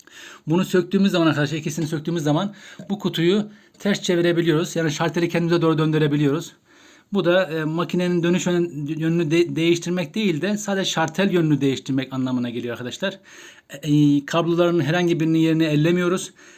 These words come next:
Sadece şu gördüğümüz muhafaza kutusunu arkadaşlar. Şunu göstereyim şöyle. Şu gördüğümüz arkadaşlar muhafaza kutusunun yönünü değiştiriyoruz. Yani şarteli kendimize doğru çeviriyoruz. Şimdi hemen şöyle başlayalım. Ben de size göstermiş olayım.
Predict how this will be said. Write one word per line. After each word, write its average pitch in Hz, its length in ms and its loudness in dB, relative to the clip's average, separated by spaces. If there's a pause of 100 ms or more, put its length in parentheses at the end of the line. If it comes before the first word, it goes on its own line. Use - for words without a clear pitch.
(120)
Sadece 180 720 -2
şu - 220 -8
gördüğümüz 175 640 0
muhafaza 160 680 0
kutusunu - 380 -4
arkadaşlar. 135 540 -4 (560)
Şunu - 200 -12
göstereyim 147 440 0
şöyle. 139 360 -2 (260)
Şu 202 160 -8
gördüğümüz 160 320 4
arkadaşlar 156 320 2
muhafaza 160 520 2
kutusunun 185 480 -4 (120)
yönünü 196 320 0
değiştiriyoruz. 123 600 0 (200)
Yani 170 160 0
şarteli 180 380 2
kendimize 175 240 2
doğru 156 160 4
çeviriyoruz. 117 440 -4 (560)
Şimdi 196 220 -4
hemen 185 400 0
şöyle 165 320 0
başlayalım. 170 600 2 (320)
Ben 170 80 -2
de 151 80 2
size 156 200 -2
göstermiş 151 460 2
olayım. 147 280 -4